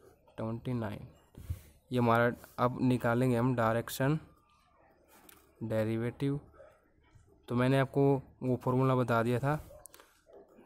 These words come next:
ग्रेडिएंट हमने फाई का निकाला और into वेक-, ए कैप,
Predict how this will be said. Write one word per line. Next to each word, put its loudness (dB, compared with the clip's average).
ग्रेडिएंट 0
हमने 0
फाई -2
का -4
निकाला -2
और -4
into -2
वेक-, -4
ए -8
कैप, -18